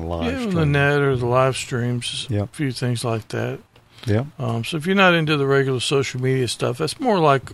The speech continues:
Speaker 2: almost more like a, a mail list almost.
Speaker 1: Yeah.
Speaker 2: But, uh, it's pretty nice. A lot of people subscribe to that.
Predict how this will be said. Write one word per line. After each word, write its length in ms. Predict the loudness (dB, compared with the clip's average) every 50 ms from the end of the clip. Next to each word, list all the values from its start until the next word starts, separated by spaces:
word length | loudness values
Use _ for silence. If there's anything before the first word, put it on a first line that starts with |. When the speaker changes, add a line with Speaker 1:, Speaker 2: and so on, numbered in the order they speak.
| -16 -10
Speaker 2:
almost 420 | -6 -2 -2 0 -2 -2 -4 -6 -6
more 180 | -6 -4 -2
like 280 | -2 -2 -2 -4 -4 -4
a, 280 | -2 -2 -2 -2 -4 -4 -8 -10 -16 -20 _ _ _ _ _ -20 -20 -20 -20 -14 _
a 80 | -6 -4
mail 340 | -2 0 0 0 -2 -2 -4
list 380 | -4 -6 -6 -6 -8 -6 -6
almost. 560 | -6 -4 -4 -6 -6 -8 -8 -10 -12 -14 -18 -18 -20 -20 _ -20 -18 _ -4
Speaker 1:
Yeah. 220 | -2 0 0 0 -4 -8 _ _ -18 -16 -16 -18 -20 -20 _ -10 -8
Speaker 2:
But, 220 | -6 -6 -4 -4
uh, 60 | -4
it's 140 | -4 -4 -6
pretty 260 | -4 -2 0 2 2 2
nice. 280 | 0 0 -2 -2 -2
A 40 | -2
lot 120 | -2 -2 -2
of 80 | -4
people 200 | -6 -6 -6 -6 -8
subscribe 540 | -10 -10 -10 -10 -8 -6 -4 -4 -4 -4
to 80 | -6 -6
that. 300 | -6 -6 -6 -8 -8